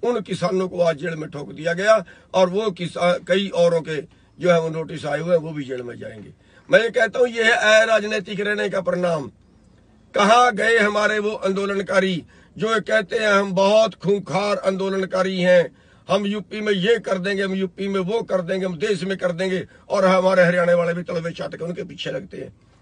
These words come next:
बचाएं उन किसानों को वहां पे। कौन सा तरीका है ये? और, अ, जो हमें ये कहते हैं ये राजनीति करते हैं, राजनीति करने वालों को तो हम एसकेएम से बाहर करेंगे, अब बचाइए उन किसानों को। ये है अराजनैतिक रहने का नतीजा।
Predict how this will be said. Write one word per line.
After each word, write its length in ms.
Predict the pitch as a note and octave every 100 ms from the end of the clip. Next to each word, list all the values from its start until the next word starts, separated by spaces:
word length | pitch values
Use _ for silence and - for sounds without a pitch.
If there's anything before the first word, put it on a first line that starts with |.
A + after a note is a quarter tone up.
| _ -
बचाएं 380 | E3 E3+ G#3 A#3+
उन 140 | A#3+
किसानों 400 | A3 F#3+ G3 G3+
को 100 | G3
वहां 200 | - F#3
पे। 160 | - - - _ _ _ _ _ _ _ _ -
कौन 240 | G#3+ G#3+
सा 120 | G3
तरीका 360 | A3+ A3+ G#3+ G#3+
है 100 | G#3+
ये? 260 | G#3+ B3 B3+ _ _ _ _ _ _ _ _ _ -
और, 240 | F#3+ - - _ _ -
अ, 80 | E3+ F#3+ - - _ _
जो 320 | - G3+ A3+ -
हमें 480 | F3 G#3+ A#3+ A3+ - _ _
ये 180 | F3 G#3+
कहते 300 | B3 G#3+ F#3
हैं 60 | G#3+
ये 140 | A3
राजनीति 480 | G3+ G3 G#3 G3+ G#3
करते 340 | G3+ F#3+ G#3
हैं, 120 | G#3 G3
राजनीति 440 | F#3+ G3 G3+ G3+
करने 240 | G#3+ F#3+
वालों 260 | G3 F#3+ F#3+
को 100 | F#3+
तो 100 | F#3
हम 220 | F#3+ F3+ - _ _ -
एसकेएम 400 | F3 - G3+ F#3+
से 120 | D#3+
बाहर 260 | F#3 F3+ F#3
करेंगे, 440 | F#3 G3 G3 A#3+ - _ -
अब 120 | F3+
बचाइए 380 | F3 F#3 F#3 F#3
उन 120 | F#3
किसानों 400 | F3 D3+ C#3 C3
को। 180 | A#2+ F3 - -
ये 320 | E3+ A3+ G3+
है 80 | G3
अराजनैतिक 800 | - F#3 F#3+ F#3 F3+ F3+ F3 E3+
रहने 260 | F3 F3 E3+
का 100 | E3+
नतीजा। 420 | D3+ D#3 D3+